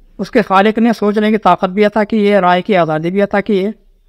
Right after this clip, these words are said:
और वो इन तमाम मज़ाहिर फितरत को काम में लाकर इससे फ़वाइद हासिल कर सकता है।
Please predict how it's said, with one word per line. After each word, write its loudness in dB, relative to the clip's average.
और 2
वो 2
इन 2
तमाम 2
मज़ाहिर 2
फितरत -6
को -6
काम 0
में 2
लाकर 2
इससे -4
फ़वाइद 0
हासिल -4
कर -4
सकता -10
है। -10